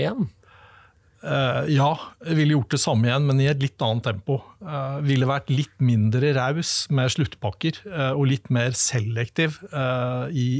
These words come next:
Speaker 2: investeringen, i investeringene som blir gjort i nedbemanning. Ville vært litt, eh, tettere på for å brukt midler til å, eh, gitt kompetanse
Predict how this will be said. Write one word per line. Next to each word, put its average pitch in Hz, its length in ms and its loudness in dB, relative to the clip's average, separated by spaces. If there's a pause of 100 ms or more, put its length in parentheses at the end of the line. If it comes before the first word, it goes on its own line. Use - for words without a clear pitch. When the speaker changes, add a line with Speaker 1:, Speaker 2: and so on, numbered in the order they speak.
(100)
Speaker 2:
investeringen, 120 880 0
i 147 160 -2 (220)
investeringene 123 720 2
som 135 180 2
blir 131 220 2
gjort 143 260 -2
i 135 60 2
nedbemanning. 131 500 0 (560)
Ville 127 160 2
vært 131 240 -2 (160)
litt, 147 480 -4
eh, 139 160 2
tettere 127 720 -4
på 139 320 0
for 139 240 -2
å 131 220 2 (260)
brukt - 800 0
midler 127 480 0
til 117 400 -2
å, 123 320 0 (1080)
eh, 123 600 -6
gitt 131 320 2
kompetanse 135 640 0